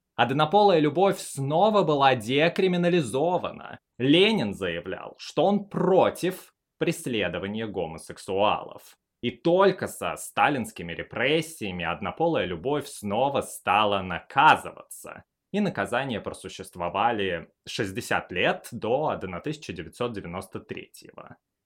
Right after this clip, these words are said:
Поэтому за всю историю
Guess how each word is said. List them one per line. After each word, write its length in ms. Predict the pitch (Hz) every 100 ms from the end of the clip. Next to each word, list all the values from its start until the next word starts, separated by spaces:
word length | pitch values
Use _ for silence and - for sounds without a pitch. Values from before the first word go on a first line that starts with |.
| _
Поэтому 720 | - 269 202 127 - - - _ _ _ _
за 260 | 98 139 139
всю 640 | - - 214 226 226 -
историю 920 | 156 - - - 139 143 104 85 -